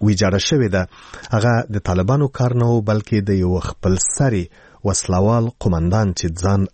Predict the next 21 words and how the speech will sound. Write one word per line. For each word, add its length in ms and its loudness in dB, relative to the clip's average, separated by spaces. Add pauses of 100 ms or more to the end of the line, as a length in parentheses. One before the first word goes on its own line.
امپراتور 720 0
بولي، 260 -2 (840)
د 100 -2 (420)
هغه 180 -2 (100)
کار 220 0
و. 40 0 (680)
په 80 0
تیرو 200 0 (100)
شپږو 340 0
میاشتو 320 0
کې 160 0
د 160 -4
کابل 400 0
بانک 260 0
له 80 2 (140)
پورونو 260 2
څخه 260 -4 (140)
پنځه 300 2
ویشت 260 -2
میلیون 360 2
ډالر 240 2